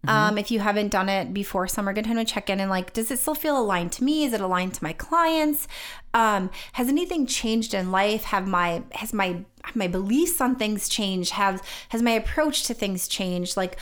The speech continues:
Speaker 2: what have I learned, like, inner growth and that kind of thing? And am I speaking to my clients in a way that's resonating with them? Remembering that the reason I'm speaking is for them, right? So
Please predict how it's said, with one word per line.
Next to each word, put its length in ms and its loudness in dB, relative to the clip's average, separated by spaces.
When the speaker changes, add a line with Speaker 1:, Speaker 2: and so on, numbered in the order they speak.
Speaker 2:
what 140 2
have 100 4
I 100 4
learned, 360 0
like, 240 -2
inner 220 0
growth 240 0
and 100 -4
that 120 -6
kind 140 -4
of 80 -6
thing? 180 -4
And 80 0
am 120 0
I 60 2
speaking 800 0
to 180 -2
my 140 2
clients 420 -2
in 160 -4
a 60 -2
way 180 -2
that's 260 -4
resonating 540 0
with 160 -4
them? 200 -2
Remembering 540 0
that 240 2
the 100 -2
reason 320 0
I'm 140 -2
speaking 440 -4
is 160 -4
for 300 -4
them, 300 -4
right? 320 -2
So 520 2